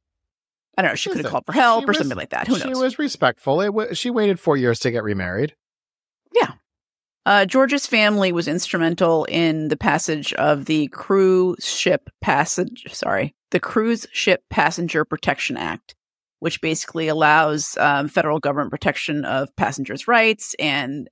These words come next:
Speaker 1: uh, allows for greater transparency when crimes are committed. So that
Speaker 2: But
Speaker 1: case
Speaker 2: they
Speaker 1: of
Speaker 2: didn't
Speaker 1: Miriam
Speaker 2: find,
Speaker 1: probably
Speaker 2: just to be clear here, they didn't find the body. They just
Speaker 1: No.
Speaker 2: found
Speaker 1: Blood.
Speaker 2: blood. Now, do we know if it was his blood?
Speaker 1: Uh, I believe they have confirmed that it's his blood, yes.
Speaker 2: Hmm.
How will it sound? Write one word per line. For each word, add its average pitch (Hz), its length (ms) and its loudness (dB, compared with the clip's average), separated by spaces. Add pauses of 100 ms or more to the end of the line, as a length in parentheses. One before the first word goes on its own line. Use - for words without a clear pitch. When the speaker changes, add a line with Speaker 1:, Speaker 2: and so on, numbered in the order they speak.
Speaker 1:
uh, 123 400 0 (160)
allows 160 360 2
for - 180 -8
greater 143 360 -4
transparency 131 720 -6
when - 120 -8
crimes 107 280 -6
are - 60 -16
committed. - 400 -8
So 127 300 0 (460)
that 175 200 2
Speaker 2:
But - 60 -20
Speaker 1:
case 180 320 2
Speaker 2:
they 180 80 6
Speaker 1:
of 180 120 2
Speaker 2:
didn't 190 120 4
Speaker 1:
Miriam 175 220 6
Speaker 2:
find, 165 280 4
Speaker 1:
probably - 220 2 (440)
Speaker 2:
just 165 240 -2
to 180 60 -6
be 156 100 -4
clear 127 220 -2
here, 101 120 -10
they 131 120 0
didn't 180 220 -2
find 135 440 0
the 107 60 -4
body. 92 340 -2
They 104 180 -6
just 131 320 -2
Speaker 1:
No. 180 120 4
Speaker 2:
found 117 500 -4 (340)
Speaker 1:
Blood. 156 200 2
Speaker 2:
blood. 104 360 -2
Now, 120 220 0
do 123 100 -2
we 139 120 0
know 147 140 4
if - 100 -4
it 123 40 -4
was 113 160 -8
his 147 200 0
blood? 180 300 0 (840)
Speaker 1:
Uh, 170 160 4
I 170 80 4
believe 180 260 2
they 180 100 4
have 170 140 0
confirmed 147 340 -4
that 127 100 -4
it's - 120 -8
his - 120 -10
blood, - 240 -8
yes. - 340 -8 (180)
Speaker 2:
Hmm. 98 260 -8